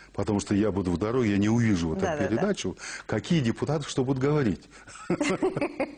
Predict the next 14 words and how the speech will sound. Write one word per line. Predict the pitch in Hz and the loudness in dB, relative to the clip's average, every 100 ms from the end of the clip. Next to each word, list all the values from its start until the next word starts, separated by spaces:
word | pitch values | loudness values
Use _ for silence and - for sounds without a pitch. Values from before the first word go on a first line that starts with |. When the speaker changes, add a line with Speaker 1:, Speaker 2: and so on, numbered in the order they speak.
| 277 - 269 - - 453 - 214 220 233 | -8 -4 -6 -4 -2 -2 -2 -4 -4 -2
Speaker 1:
Потом | 147 156 | 0 0
прилетаю, | 131 151 147 143 170 180 165 - | 2 2 2 2 2 2 0 -2
звоню. | 110 127 151 127 95 - - | -2 0 4 2 2 -8 -2
"Ну | 151 | 0
что?" | 170 139 98 - - - | 0 0 0 -2 -8 -4
Да | 120 | 0
я | 190 | 0
посмотрел, | 180 - 147 147 147 | -2 -2 0 2 2
говорит, | 135 113 - - - | 2 0 -6 -18 -6
два | 98 151 | -2 0
депутата | 180 151 117 131 139 107 | 0 0 0 0 0 2
выступили. | 110 113 107 - 104 | 2 2 -2 0 2
"Ну | 117 170 | 2 0
что?" | - 113 90 | 0 0 0